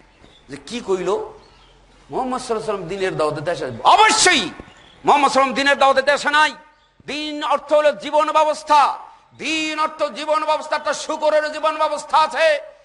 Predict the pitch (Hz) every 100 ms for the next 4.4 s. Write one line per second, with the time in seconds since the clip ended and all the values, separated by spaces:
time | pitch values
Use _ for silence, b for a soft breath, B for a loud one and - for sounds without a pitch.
0 | b - 302 294 254 311 311 311 302 302
1 | 302 294 294 320 320 - 320 311 - b
2 | b b 247 269 262 214 254 339 320 311
3 | 294 302 294 302 302 294 285 - 311 302
4 | 320 302 -